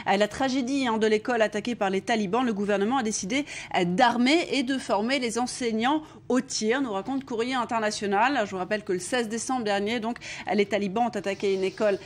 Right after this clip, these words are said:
c'était à Peshawar. Il y a eu, euh, cent cinquante et un morts, dont cent trente-deux enfants. Alors, le gouverneur de la province, qui a voulu montrer une main de fer, a d'abord décidé de réagir et il a annoncé fournir des armes aux enseignants et les former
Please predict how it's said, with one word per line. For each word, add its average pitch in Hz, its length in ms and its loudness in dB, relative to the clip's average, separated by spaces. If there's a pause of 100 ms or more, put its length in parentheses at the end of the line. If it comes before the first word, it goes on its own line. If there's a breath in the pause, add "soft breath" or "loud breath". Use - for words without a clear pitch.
(140 loud breath)
c'était 185 320 -6
à - 40 0
Peshawar. 220 640 0
Il 214 160 -2
y 196 80 -2
a 196 80 4
eu, 240 300 2
euh, 202 80 -2
cent 294 320 0
cinquante 262 480 -2
et - 20 2
un 220 80 4
morts, 233 220 2
dont 247 240 -2
cent 302 240 0
trente-deux 254 760 -2
enfants. 220 480 0 (320 loud breath)
Alors, 196 200 2
le 185 80 -2
gouverneur 247 640 2
de 185 60 -2
la 165 120 -4
province, 320 560 2
qui - 80 -6
a 170 80 0
voulu 190 560 0
montrer 180 540 0
une 233 320 4
main 233 320 4
de 196 120 2
fer, 285 300 2
a 269 60 6
d'abord 240 260 2
décidé 247 340 -4
de 220 140 0
réagir 226 600 0 (320 loud breath)
et 254 80 2
il 285 220 4
a 220 80 8
annoncé 202 560 0 (180 loud breath)
fournir 262 520 2
des 254 220 0
armes 185 280 2
aux 320 180 2
enseignants 233 680 0
et 269 200 2
les 247 180 0
former 233 600 0